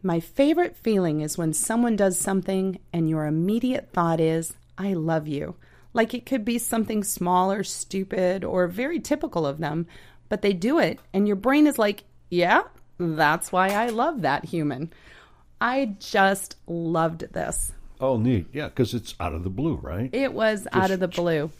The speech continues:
Speaker 1: Just showed up this morning, and it was, it was this wonderful thought that, um, I needed to see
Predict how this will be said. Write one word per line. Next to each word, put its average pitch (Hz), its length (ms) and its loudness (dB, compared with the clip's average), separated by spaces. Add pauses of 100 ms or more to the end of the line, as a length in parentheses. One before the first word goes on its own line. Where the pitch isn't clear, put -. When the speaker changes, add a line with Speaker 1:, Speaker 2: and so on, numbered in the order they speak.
Speaker 1:
Just 302 220 -2
showed 359 200 2
up 359 160 0
this - 220 0
morning, 330 420 2
and 240 160 2
it 226 80 0
was, 220 320 -2 (500)
it 269 140 0
was 269 240 0
this 254 220 -6
wonderful 262 680 0
thought 202 540 -2 (520)
that, 190 440 2 (120)
um, 190 440 0
I 247 200 4
needed 220 380 4
to 185 80 -4
see 180 520 -4